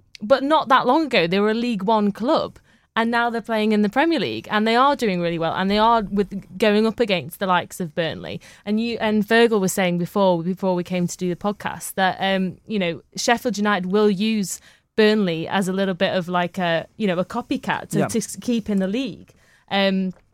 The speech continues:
Speaker 1: and I think they will be able to stay in the league. Um, it will be probably a difficult one. Sheffield United don't have the best home record. Um, but I think it might.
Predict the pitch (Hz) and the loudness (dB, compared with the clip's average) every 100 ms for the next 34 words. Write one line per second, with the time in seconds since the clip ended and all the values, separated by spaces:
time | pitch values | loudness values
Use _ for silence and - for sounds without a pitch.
0 | _ _ - 240 233 - 277 226 208 240 | _ _ -2 0 0 -2 -2 2 4 4
1 | 294 240 175 170 170 - - 160 151 147 | 2 0 -4 -4 -8 -8 -4 -4 -6 -10
2 | 156 175 - 202 202 202 190 - - 226 | -10 -10 -6 0 0 0 -2 -10 -8 -6
3 | 208 254 226 277 269 294 311 294 240 233 | 0 0 0 -2 2 2 2 2 4 2
4 | 254 - 214 165 180 185 - 233 208 196 | 0 -2 -2 0 0 -2 -4 -4 -2 -2
5 | 202 180 202 180 190 170 156 190 185 - | 0 0 -2 -2 -2 -4 -2 -2 -2 -6
6 | - - - 185 185 185 175 - 202 254 | -12 -12 -6 -4 -2 -2 -4 -4 -4 -4
7 | - - - _ - 202 196 196 185 - | -8 -20 -20 _ -4 2 2 2 -2 -6
8 | - - - - - 196 254 254 - 311 | -20 -20 -18 -18 -12 2 4 4 2 -4
9 | 320 226 226 226 | -4 -2 -2 -2